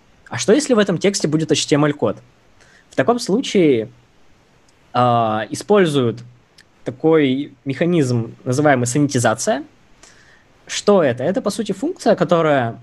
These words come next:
обрабатывает текст и в-, заменяет все угловые скобки, все кавычки.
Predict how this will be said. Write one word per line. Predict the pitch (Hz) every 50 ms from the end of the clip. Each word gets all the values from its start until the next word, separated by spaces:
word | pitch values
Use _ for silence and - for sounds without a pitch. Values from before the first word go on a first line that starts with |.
| - _ -
обрабатывает | 139 143 180 190 180 180 135 123 - 113 107 101 98 98 - _ _ _ _ _ _ - -
текст | - 170 127 117 - - - - _ _ _ _ _ _ _ _ _ _ _ _ _ _ _ _ _ _
и | - 147 196 220 220 214 185 - - - - - - - - 127 -
в-, | 143 139 131 120 123 - _
заменяет | - 127 156 170 180 185 185 175 135 113 107 110
все | - - - - 151 135 117 107 117 - - - _ -
угловые | 139 131 143 139 123 113 110
скобки, | - - - 214 208 208 - - 190 170 165
все | 160 - - - 135 123 113 110 107 104
кавычки. | 104 - 120 131 196 202 - - - 175 160